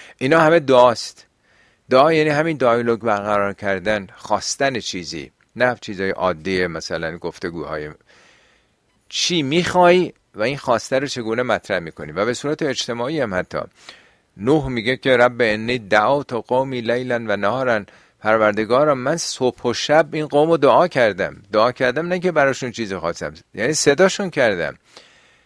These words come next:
صدا کردن: "بابا بیان بشینید براتون حرف بزنم، آخه این بت، بی بت‌ها که برای شما کاری نمی‌کنه." "فلم یجدهم،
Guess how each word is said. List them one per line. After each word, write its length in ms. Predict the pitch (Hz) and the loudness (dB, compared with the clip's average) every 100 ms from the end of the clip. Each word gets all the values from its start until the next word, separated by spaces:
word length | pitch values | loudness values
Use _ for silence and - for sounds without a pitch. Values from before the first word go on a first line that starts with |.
| _ _ _ _ | _ _ _ _
صدا 400 | - 127 131 180 | -2 2 6 4
کردن: 420 | - 175 151 147 | 6 4 4 2
"بابا 260 | 139 160 156 | 2 2 2
بیان 300 | 131 151 143 | -2 -4 -2
بشینید 480 | 147 - 156 151 127 | -4 -4 -8 -6 -4
براتون 380 | 113 123 135 | -4 -4 -8
حرف 300 | 104 110 - | -6 -8 -8
بزنم، 440 | 151 139 135 117 104 | -10 -6 -4 -4 -6
آخه 120 | 95 | -8
این 200 | 117 104 | -10 -6
بت، 160 | 104 101 - - | -6 -6 -10 -16
بی 100 | 98 | -8
بت‌ها 380 | 98 95 101 104 | -6 -8 -10 -12
که 120 | 107 | -10
برای 200 | 95 87 | -10 -10
شما 220 | 98 95 | -10 -12
کاری 320 | - 110 143 | -10 -10 -8
نمی‌کنه." 480 | 139 120 95 92 85 - _ - - _ _ | -10 -12 -10 -10 -10 -14 _ -20 -20 _ _
"فلم 460 | - 117 131 131 | -2 2 2 -2
یجدهم، 720 | 120 110 98 104 - 104 101 | -4 -4 -4 -10 -10 -14 -14